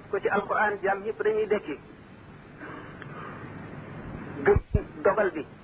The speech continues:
lépp lu am Yàllaa ko dogal. Amul benn peppu sarra wala pepp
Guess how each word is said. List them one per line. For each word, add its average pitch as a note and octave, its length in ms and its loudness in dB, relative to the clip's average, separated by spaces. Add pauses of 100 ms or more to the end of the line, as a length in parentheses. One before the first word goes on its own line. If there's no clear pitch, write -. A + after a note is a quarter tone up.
(100)
lépp F3 240 2
lu G#3+ 120 6
am G#3 300 2 (360)
Yàllaa A3+ 320 4
ko F#3 100 -2
dogal. E3 240 2 (160)
Amul G3+ 320 2 (100)
benn A3 320 2
peppu G3 340 0
sarra G3 380 4 (200)
wala F#3 220 4
pepp - 180 0